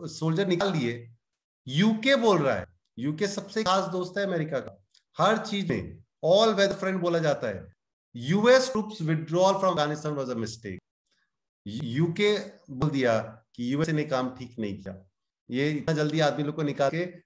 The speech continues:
साढ़े तीन हजार आदमी का बात था, नहीं निकालना चाहिए था। अब एक और बहुत ज्यादा खतरा है, बीस साल तक जो अमेरिका के आदमी थे, कहाँ पे थे? अफगानिस्तान में।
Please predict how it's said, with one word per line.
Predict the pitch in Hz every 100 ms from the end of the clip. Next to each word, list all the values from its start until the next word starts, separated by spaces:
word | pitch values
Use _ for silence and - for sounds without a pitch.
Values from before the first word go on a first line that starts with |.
| _
साढ़े | - 139 160
तीन | 170
हजार | 170 160
आदमी | 156
का | 165
बात | 160 156 156
था, | 175
नहीं | 151
निकालना | 147 143 123
चाहिए | 104 104 92
था। | 98 104 _ _ _ _ _ -
अब | 160 156 -
एक | 170 185 165
और | 156 120
बहुत | 104 107
ज्यादा | 120 110
खतरा | - - - - -
है, | - _ _ _ _ _ _
बीस | 107 180 247 -
साल | 196
तक | 202
जो | 196
अमेरिका | 208 151 143 151
के | 180 185
आदमी | 147 127 156
थे, | 165 - 147 92 82 - _
कहाँ | 123 147
पे | 175
थे? | 170 185 - - _ _ -
अफगानिस्तान | 113 135 139 139 123
में। | 104 85